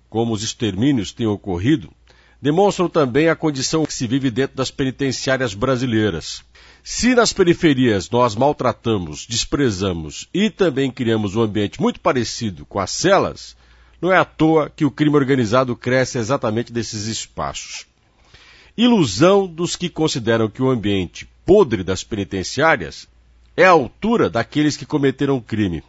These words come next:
Muita gente considera que o desprezo é uma boa punição e uma resposta para quem está detido. Afinal, como alguns gostam de dizer, lá só tem bandido.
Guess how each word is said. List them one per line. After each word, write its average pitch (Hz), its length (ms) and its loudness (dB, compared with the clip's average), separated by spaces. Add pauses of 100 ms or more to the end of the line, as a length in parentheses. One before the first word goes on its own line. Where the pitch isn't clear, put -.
(460)
Muita 196 380 2
gente 165 240 0
considera 127 500 -2
que - 140 -6
o 135 40 -2
desprezo 120 920 0 (640)
é 170 100 0
uma 208 200 4
boa 208 260 6
punição 175 480 2
e 180 40 4
uma 165 200 4
resposta 139 880 0
para 127 260 0
quem 139 160 -4
está 123 200 -4
detido. 104 500 -2 (240)
Afinal, 143 720 2 (220)
como 123 180 -2
alguns 113 420 0
gostam 117 560 2
de 87 120 -8
dizer, 107 480 0 (320)
lá 120 180 2
só 117 160 -4
tem 110 180 -2
bandido. 82 460 -4